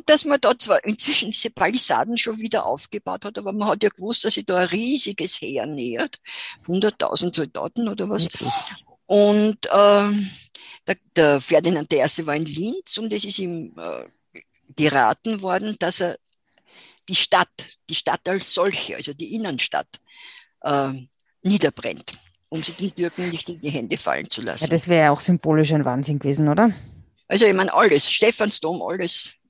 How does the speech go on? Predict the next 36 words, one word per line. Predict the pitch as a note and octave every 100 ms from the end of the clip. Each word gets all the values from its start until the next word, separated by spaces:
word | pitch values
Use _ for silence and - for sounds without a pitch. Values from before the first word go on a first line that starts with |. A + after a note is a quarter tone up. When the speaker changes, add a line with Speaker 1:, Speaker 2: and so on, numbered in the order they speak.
| -
Speaker 1:
niederbrennt. | F3 E3 C3+ - C3 B2+
Speaker 2:
Hm. | - _ _ - - - - _ _ _ _ -
Speaker 1:
Beziehungsweise, | - F3 D3 B2+ - - A2+ B2+ B2
Speaker 2:
Na, | C#3+ C3+
macht | B2 - _ _ _ _ _ _ - _ -
man | A#2+ E3
nicht. | D#3 - -
Speaker 1:
äh, |
es | C#3+ D3+ D3
war | D#3
nicht | F3 D3
so | -
lustig, | E3+ F3 - A3 -
aber | C#3+ A#2 - G#3+ G4 C4+ _ _
was | C#3 -
man | D3+ C#3
sehr | - G#2+
wohl | A#2+ A#2+
getan | F#3+ - F#3 A3+
hat, | C4 D#4
war, | - G#3+
dass | A3
man | A3+
die | B3+
Vorstädte | - - - G2+ C3
niedergebrannt | C3+ C#3+ - F#2+ - - -
hat. | - - - _
Selbst. | - F3+ D3+ - F3+ B2+
Speaker 2:
Hm. | A2+ - _ _ _ _ -
Selbst. | - E3 C#3+ - - - - _ _ -
Speaker 1:
Also | -
Speaker 2:
Damit | F#3
Speaker 1:
nicht | F#3
Speaker 2:
man | D#3+
quasi | E3 E3+ F3+
eine, | E3+ F3